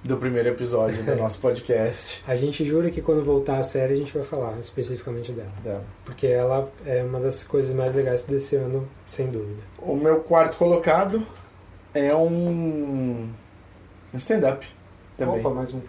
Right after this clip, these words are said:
Speaker 1: É a do Hasan Minhaj.
Speaker 2: Sim, esse é bom também.
Speaker 1: Homecoming King.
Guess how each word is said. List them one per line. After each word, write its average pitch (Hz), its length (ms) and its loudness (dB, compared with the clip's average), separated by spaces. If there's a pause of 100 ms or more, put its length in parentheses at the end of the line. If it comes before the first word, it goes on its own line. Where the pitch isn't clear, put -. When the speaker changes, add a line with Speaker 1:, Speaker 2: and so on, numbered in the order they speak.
(680)
Speaker 1:
É 120 140 2
a 123 60 6
do 143 180 4
Hasan 170 400 4
Minhaj. 151 480 2 (320)
Speaker 2:
Sim, 147 340 -4
esse - 160 -4
é 143 40 -4
bom 127 160 -8
também. 135 260 -12
Speaker 1:
Homecoming 156 540 0
King. 139 420 -6